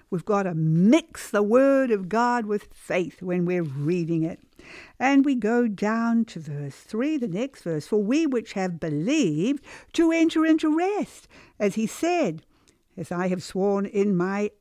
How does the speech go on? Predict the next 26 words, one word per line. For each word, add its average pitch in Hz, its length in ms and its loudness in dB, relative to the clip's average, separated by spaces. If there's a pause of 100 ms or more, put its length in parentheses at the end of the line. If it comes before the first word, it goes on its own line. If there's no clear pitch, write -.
(120)
anger, 180 500 -2
if 156 160 -12
they 208 320 -2
shall 180 420 -6
enter 185 360 -4
into 185 360 -4
my 156 220 -2
rest, 170 560 -6 (500)
although 233 380 2
the 208 100 4
works 240 560 0 (420)
were 226 280 2
finished 151 420 -6
from 156 200 -4
the 151 80 -4
foundation 151 580 -4
of 139 120 -4
the 139 80 -4
world.'" 139 320 -6 (420)
Okay, 214 580 0
verse 233 500 2
six, - 520 -10
"Seeing 311 500 0
therefore 269 600 0
it 220 180 0
remaineth 240 720 0